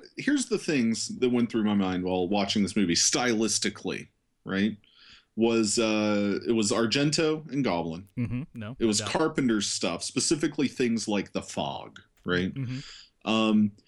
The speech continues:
Speaker 1: and then, like, I couldn't help but think, like, the, the retro throwback feel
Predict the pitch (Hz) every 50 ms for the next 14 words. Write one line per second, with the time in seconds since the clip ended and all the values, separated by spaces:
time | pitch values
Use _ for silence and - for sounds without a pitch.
0 | - - - _ _ _ _ - 151 151 156 160 170 170 165 165 147 143 147 139
1 | 143 151 143 - - - 233 240 160 180 170 147 160 160 165 156 - 143 120 113
2 | - - 143 131 127 123 - 117 110 104 - - 139 139 123 123 123 120 110 101
3 | 113 127 120 117 117 123 151 160 160 160 - - 185 170 165 156 151 143 127 -
4 | - - 135 131 131 127 131 123 117 - - - - - 120 110 110 101 92 85
5 | 82 82 82